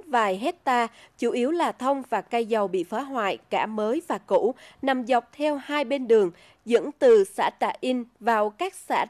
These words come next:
Đà Loan, Đà Quynh, huyện Đức Trọng.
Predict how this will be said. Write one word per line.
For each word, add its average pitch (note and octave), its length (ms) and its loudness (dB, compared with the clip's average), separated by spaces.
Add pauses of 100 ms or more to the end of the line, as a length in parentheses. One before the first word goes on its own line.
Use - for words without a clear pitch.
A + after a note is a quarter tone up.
Đà G3+ 200 -4
Loan, A#3 300 0 (280)
Đà G3 220 0
Quynh, A#3 340 -2 (240)
huyện G#3 200 -2
Đức - 220 -8
Trọng. G3+ 180 -2